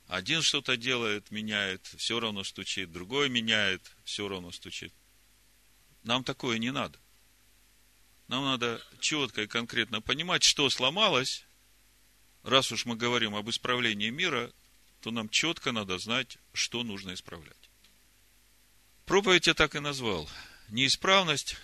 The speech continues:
<laughs> которую нужно исправить. Поэтому давайте попробуем вместе найти эту неисправность, эту причину, из-за которой, э,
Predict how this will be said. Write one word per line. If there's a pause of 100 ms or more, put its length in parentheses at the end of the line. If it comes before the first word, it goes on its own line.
(120)
<laughs>
которую
нужно
исправить. (1900)
Поэтому (380)
давайте
попробуем
вместе (1200)
найти
эту
неисправность,
эту
причину, (1000)
из-за
которой,
э,